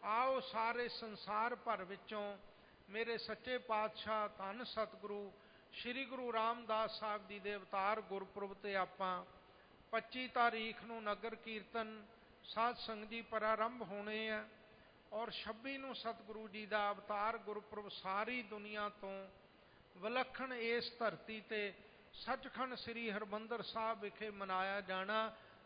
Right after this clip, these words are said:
ਦੁਨੀਆ ਭਰ ਵਿੱਚੋਂ ਆਪਾਂ ਸਿੱਖ ਸੰਗਤਾਂ ਹੁੰਮ ਹੁਮਾ ਕੇ ਸਤਿਗੁਰੂ ਜੀ ਦੇ ਅਵਤਾਰ ਦਿਹਾੜਿਆਂ ਤੇ ਪਹੁੰਚ ਕੇ ਦਰਸ਼ਨ ਦੀਦਾਰ ਕਰਕੇ ਆਪਣਾ ਜੀਵਨ ਸਫਲ ਕਰੀਏ। ਜਿਨ੍ਹਾਂ ਨੇ ਅੰਮ੍ਰਿਤ ਨਹੀਂ ਛਕਿਆ, ਅੰਮ੍ਰਿਤ ਛਕੋ।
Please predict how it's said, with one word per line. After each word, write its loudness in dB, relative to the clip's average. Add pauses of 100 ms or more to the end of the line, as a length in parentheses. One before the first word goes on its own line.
(100)
ਦੁਨੀਆ 2
ਭਰ 4
ਵਿੱਚੋਂ -6
ਆਪਾਂ 2 (540)
ਸਿੱਖ -2
ਸੰਗਤਾਂ -2
ਹੁੰਮ -8
ਹੁਮਾ 0
ਕੇ -6
ਸਤਿਗੁਰੂ -4
ਜੀ -6
ਦੇ 0 (460)
ਅਵਤਾਰ 2
ਦਿਹਾੜਿਆਂ 0
ਤੇ -6
ਪਹੁੰਚ -4
ਕੇ -4
ਦਰਸ਼ਨ -4
ਦੀਦਾਰ 0
ਕਰਕੇ -4
ਆਪਣਾ -4
ਜੀਵਨ -8
ਸਫਲ -8
ਕਰੀਏ। -4 (480)
ਜਿਨ੍ਹਾਂ 0
ਨੇ -2
ਅੰਮ੍ਰਿਤ -4
ਨਹੀਂ -6
ਛਕਿਆ, -2
ਅੰਮ੍ਰਿਤ -4
ਛਕੋ। -2